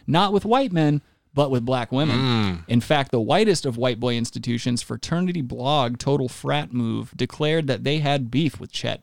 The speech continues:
Speaker 1: upon the release of his first set of rules for the summer. That's because they're the only fuckboys left in existence that are wearing Sperry's and the same kind of fucking
Speaker 2: Right.
Speaker 1: salmon, salmon-colored shirts and crap. Go toss yourselves on fires, you generationally wealthy fucks.
Speaker 2: Yeah, get some tuna-colored shirts,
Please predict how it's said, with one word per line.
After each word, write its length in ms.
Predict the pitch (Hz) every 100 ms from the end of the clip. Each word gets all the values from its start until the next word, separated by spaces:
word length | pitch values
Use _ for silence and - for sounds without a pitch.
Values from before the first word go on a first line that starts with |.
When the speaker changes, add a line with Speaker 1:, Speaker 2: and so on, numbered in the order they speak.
| _ -
Speaker 1:
upon 260 | 113 131
the 60 | 120
release 380 | 110 110 123 -
of 100 | 117
his 120 | 113
first 320 | - 170 170
set 160 | - 151
of 120 | 127
rules 280 | 117 135 123
for 100 | 123
the 100 | 120
summer. 360 | - 120 - - - 214
That's 120 | 226
because 200 | 226 208
they're 120 | 202
the 80 | 202
only 160 | 196 147
fuckboys 540 | - 180 - 175 143
left 200 | 165 170
in 80 | 151
existence 420 | 120 151 - 143
that 80 | 131
are 60 |
wearing 180 | 131 131
Sperry's 640 | - - 139 151 139 123
and 180 | 123 123
the 100 | 127
same 260 | 120 151 143
kind 160 | 151 135
of 80 |
fucking 240 | - 143 131
Speaker 2:
Right. 140 | 156
Speaker 1:
salmon, 420 | 110 92 143 139 -
salmon-colored 720 | 165 160 151 156 143 131 123
shirts 480 | - - 143 147 -
and 120 | 123
crap. 360 | - 127 127 - - - _
Go 140 | 202 214
toss 340 | 214 214 202
yourselves 340 | 202 - 180 160
on 120 | 131
fires, 600 | - 151 151 151 127 120
you 100 | 120
generationally 760 | 117 123 139 131 135 - 135 123
wealthy 360 | 117 131 131
fucks. 540 | 117 - 131 131 - - -
Speaker 2:
Yeah, 180 | 110 90
get 200 | 101 -
some 180 | 185 165
tuna-colored 800 | - 156 156 - 143 139 139 135
shirts, 560 | - 127 120 - -